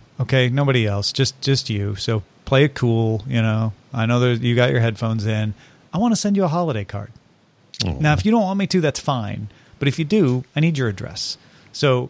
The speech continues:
Speaker 1: go to patreon dot com slash pledges,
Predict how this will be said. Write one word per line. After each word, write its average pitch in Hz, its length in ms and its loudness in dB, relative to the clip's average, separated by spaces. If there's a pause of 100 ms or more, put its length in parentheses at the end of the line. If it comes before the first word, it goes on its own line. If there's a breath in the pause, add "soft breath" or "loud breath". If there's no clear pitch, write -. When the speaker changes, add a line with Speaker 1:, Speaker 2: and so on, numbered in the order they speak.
(140)
Speaker 1:
go 151 100 -2
to 180 60 -2
patreon 175 460 -2
dot 156 200 0
com 127 400 -2
slash 131 540 -2
pledges, 101 640 0